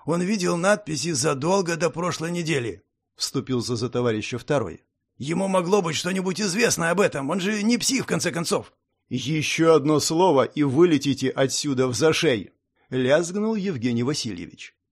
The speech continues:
«Пациента немедленно вернуть обратно. Во всех смыслах. Кормачёв, а вы срочно нужны Грищенко в северном крыле. Ваш собрат по отсутствию разума и один здесь справится. Вечером поговорим о вашем поведении в моём кабинете».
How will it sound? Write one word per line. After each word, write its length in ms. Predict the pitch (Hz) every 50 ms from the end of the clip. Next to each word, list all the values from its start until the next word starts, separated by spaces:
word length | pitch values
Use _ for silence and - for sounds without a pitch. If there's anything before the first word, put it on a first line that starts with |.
| _ _ -
«Пациента 640 | 135 131 127 - 135 139 147 160 160 147 - 123 117
немедленно 600 | 123 127 123 123 135 147 160 156 175 180 175 175
вернуть 420 | 156 139 139 123 123 123 117 127
обратно. 520 | 127 120 110 101 92 - 98 82 73 - _ _ -
Во 200 | 117 107 131 135
всех 360 | 117 - - - 175 185 -
смыслах. 680 | - - 196 196 170 127 - 110 101 87 - - _ _ _ _
Кормачёв, 680 | - - 127 123 135 143 139 139 - 156 139 123 - - _ _ _ -
а 100 | 117 131
вы 100 | 151 147
срочно 380 | - 156 170 175 - - 165 160
нужны 260 | 160 156 127 180 170
Грищенко 580 | 127 135 143 135 - - 143 127 120 - 127
в 40 | 113
северном 400 | - 143 135 123 120 120 120 117
крыле. 440 | 101 127 123 120 117 117 110 90 - _ _ _ _ _ _ _ -
Ваш 260 | - 127 143 139 -
собрат 460 | - - 139 135 135 139 139 135 -
по 120 | - 139 127
отсутствию 600 | 123 - - 147 147 131 - - 135 135 135 131
разума 500 | 147 156 143 117 131 131 127 123 110 - - - -
и 100 | 170 170
один 400 | 175 170 165 143 156 151 131 117
здесь 260 | 95 95 113 113 -
справится. 600 | - - 131 127 110 95 85 - - - - - - _ _ _ _ -
Вечером 520 | 110 113 131 156 170 160 - 165 160 147 135
поговорим 440 | 147 143 135 139 135 131 135 127
о 40 | 123
вашем 280 | 123 120 117 - 127 117
поведении 540 | 127 123 120 120 113 123 120 113 110 101 - - -
в 120 | 135 135
моём 520 | 131 127 131 123 120 123 135 139 151 160 151
кабинете». 760 | - 180 180 196 196 175 151 139 123 120 127 117 107 98 85